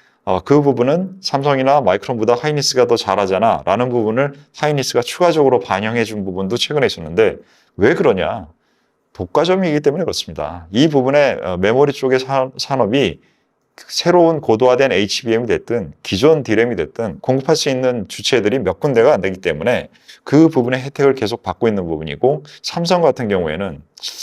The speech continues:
저는 요번에 근데, 어, 이 생각을 하시는지 모르겠는데 삼성을 테슬라가, 아, 들어와서, 어, 같이 협업하는 구조가 이번에,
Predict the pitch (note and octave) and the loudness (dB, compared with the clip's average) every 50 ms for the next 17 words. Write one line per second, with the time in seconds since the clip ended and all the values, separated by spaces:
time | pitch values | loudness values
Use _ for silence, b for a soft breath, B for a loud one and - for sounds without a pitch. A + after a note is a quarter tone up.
0 | B - - C#3+ E3 D#3 C#3 C3 D3+ D#3+ D#3+ D3 C3 C3 A#2 F#2+ - - - _ | B -6 0 0 2 4 4 4 6 6 4 4 4 4 2 2 0 -6 -10 _
1 | _ - G#2 G2 G2 F#2+ G#2+ A#2 - E3+ E3+ E3 D#3+ D#3 E3 D#3+ - F#3 E3+ C#3+ | _ -4 -2 0 0 0 0 0 2 2 2 2 2 0 -2 -4 -6 -4 -4 -2
2 | A#2+ G#2+ F#2 F#2 F2+ E2+ E2+ F2 G2+ A#2 G2 D2+ C#2+ _ _ _ _ _ _ _ | 0 2 2 2 0 -2 -4 -2 -2 -2 -2 -2 -6 _ _ _ _ _ _ _
3 | _ _ _ - - - - F#3 G3+ G3+ G3 G3 F#3+ F#3 F#3 F3 F3 E3+ E3+ E3 | _ _ _ -12 -10 -6 -4 -4 -4 -2 0 2 2 2 2 2 0 -2 -4 -4
4 | E3 E3 D#3+ D#3+ D#3+ D#3 D#3 D#3+ E3 D#3+ D#3 C#3+ A#2+ E2 - - - - F3+ - | -4 -6 -6 -8 -6 -2 2 4 4 4 4 4 2 -2 -4 -8 -10 -8 -6 -4
5 | - F#3+ F#3 F3+ E3 D#3+ D#3+ C#3+ C3 A#2+ G#2+ F#2 D2+ - - - F#2 F#2 F2+ F2+ | 0 2 4 4 4 4 4 4 4 4 4 2 0 -4 -6 -6 -4 -4 -4 -4
6 | E2+ E2 E2+ E2 F2 F#2 _ _ _ _ _ _ _ _ _ _ _ - G#2+ A#2+ | -4 -6 -8 -12 -16 -20 _ _ _ _ _ _ _ _ _ _ _ -2 2 4
7 | C3+ B2+ A2+ - G2+ F2 F2 F2+ F2 F2 _ _ _ _ _ _ F#2+ F2 E2+ - | 4 4 4 2 0 0 0 -2 -6 -12 _ _ _ _ _ _ -8 -6 -6 -4
8 | - A#2 - - - C#3+ B2+ A2+ - - D#3 D#3+ E3 E3 - D#3+ C#3+ C3+ B2+ G#2+ | -2 -2 -2 0 2 2 2 2 0 0 0 2 0 0 -2 -2 -2 -2 -2 -4
9 | - G2+ F#2 G2 F2+ G2 A#2 A2 E2 C#2 - _ _ _ _ B B B B B | -6 -4 0 2 4 4 4 4 2 -2 -6 _ _ _ _ B B B B B
10 | B B B B - A2 A2 B2 C3 C3 C3 B2 - | B B B B -2 0 2 4 4 4 4 2 0